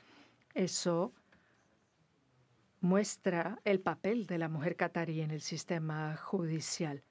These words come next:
Conforme a la resolución pertinente de la Asamblea General,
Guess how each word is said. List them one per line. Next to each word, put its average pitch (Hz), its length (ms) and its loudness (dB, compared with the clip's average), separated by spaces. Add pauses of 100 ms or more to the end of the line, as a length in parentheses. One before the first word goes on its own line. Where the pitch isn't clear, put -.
(840)
Conforme 180 720 2
a 156 80 2
la 156 140 0
resolución 170 580 0
pertinente 170 600 -2
de 156 180 0
la 156 100 0
Asamblea 160 640 -2
General, 196 540 0